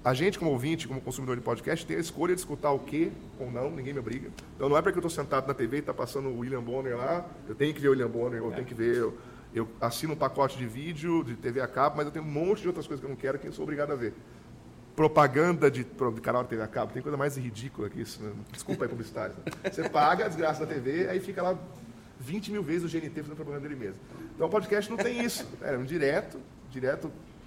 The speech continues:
Speaker 1: na, na bucha, e muito focado, muito concentrado. Pra vocês, é, eu fui falando do blog também,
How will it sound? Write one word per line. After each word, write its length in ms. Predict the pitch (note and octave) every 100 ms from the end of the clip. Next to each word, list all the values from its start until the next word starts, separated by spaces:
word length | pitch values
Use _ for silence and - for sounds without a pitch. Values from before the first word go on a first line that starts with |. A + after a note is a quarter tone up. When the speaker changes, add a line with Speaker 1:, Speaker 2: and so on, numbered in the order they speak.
| -
Speaker 1:
na, 280 | - A#2 G2+
na 100 | -
bucha, 400 | G#2+ A#2+ D#3 G#3 G#3 B2 - - - - -
e 460 | B2 B2+ B2+ B2 B2
muito 380 | D3+ A3+ -
focado, 720 | G3+ - D#3 - B2+ D3+ F#3+ B2+
muito 320 | B2 D3 F#3
concentrado. 520 | F#3+ G3 D3+ - C#3
Pra 140 | D#3
vocês, 500 | D#3 D3 - C#3 F3
é, 260 | G#3 G#3+ D3
eu 40 |
fui 280 | A2+ - -
falando 220 | C#3 C#3
do 60 | C3
blog 320 | A2+ A#2 A#2+
também, 300 | A#2 G#2 B2+